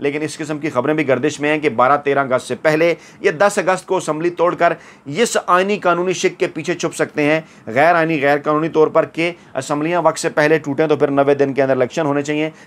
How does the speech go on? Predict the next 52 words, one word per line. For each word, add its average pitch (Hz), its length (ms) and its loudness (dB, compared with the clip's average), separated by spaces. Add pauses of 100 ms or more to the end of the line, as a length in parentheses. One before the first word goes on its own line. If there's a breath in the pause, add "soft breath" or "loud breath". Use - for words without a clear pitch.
लेकिन 147 180 0
सवाल 170 320 2
ये 208 100 4
पैदा 170 240 4
होता 170 240 4
है 180 80 2
कि 165 120 -2
वहाँ 143 220 0
पर 170 180 0
जब 151 140 -2
असम्बलियाँ 147 420 -2
पंजाब 147 340 2
और 151 100 2
केपी 160 300 -6
की 165 120 -10
टूटी 170 280 -4
थी, 185 200 -4 (220 soft breath)
तो 165 80 -4
क्या 180 220 4
वहाँ 170 200 2
पर 165 140 4
आपने 160 240 2
नब्बे 160 260 0
दिनों 156 220 -4
के 156 100 -2
अंदर 151 160 -2
इलेक्शन 151 320 -4
कराए 175 240 4
थे? 220 140 4 (320 loud breath)
यानी 190 220 2
ये 214 360 2
आप 202 200 4
वक्त 190 120 2
से 180 100 -6
पहले 165 200 0
असम्बलियाँ 147 400 -4
तोड़ 160 220 -2
के, 156 220 -2 (240 soft breath)
सुप्रीम 190 320 0
कोर्ट 175 220 2
के 175 60 0
उस 139 120 -2
फैसले 143 300 0
से 151 100 2
फ़ायदा 135 280 4
उठा 135 220 4
के 147 100 0
आप 147 160 2
इन 151 60 -2
इलेक्शन 139 300 -2
को 147 100 -2
भी 220 180 -4